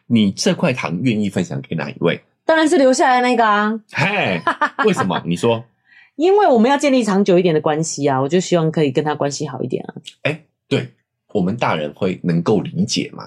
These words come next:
Speaker 1: 对，
Speaker 2: 对。
Speaker 1: 我们换成公司就知道了，对不对？
Speaker 2: 对啊。
Speaker 1: 今天如果只是来参访的，我们保持表面上的平和就好了。
Speaker 2: 打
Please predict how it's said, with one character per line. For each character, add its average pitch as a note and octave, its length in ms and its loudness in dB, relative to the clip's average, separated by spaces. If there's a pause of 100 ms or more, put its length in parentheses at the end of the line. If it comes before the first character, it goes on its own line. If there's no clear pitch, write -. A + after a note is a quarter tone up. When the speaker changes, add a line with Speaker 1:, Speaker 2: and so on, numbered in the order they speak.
Speaker 1:
对， - 120 2
Speaker 2:
对。 E3 80 4
Speaker 1:
我 C#3+ 60 2
们 C3+ 60 -2
换 B2 140 -2
成 F2 140 -4
公 F2+ 160 0
司 F#2 120 -6
就 F2 140 2
知 D#2+ 140 -10
道 D2+ 160 -2
了， D2 100 -6
对 - 0 -
不 G#3 60 2
对？ G3 80 2
Speaker 2:
对 G3 40 2
啊。 F#3 200 0
Speaker 1:
今 A#2+ 80 -2
天 A#2+ 120 0
如 A#2+ 60 0
果 A2 80 2
只 F2+ 120 -4
是 - 20 2
来 F#2 120 2
参 F2 220 -4
访 D2 160 -6
的， C#2+ 80 -12
我 D2+ 60 -8
们 D#2+ 160 -4
保 F#2 120 0
持 F2 120 -2
表 E2 200 -2
面 G2+ 200 -2
上 F#2+ 160 0
的 E2 100 0
平 - 180 -4
和 E2 160 -2
就 E2 120 0
好 D#3 80 0
了。 C#3+ 40 -4
Speaker 2:
打 C#3+ 40 0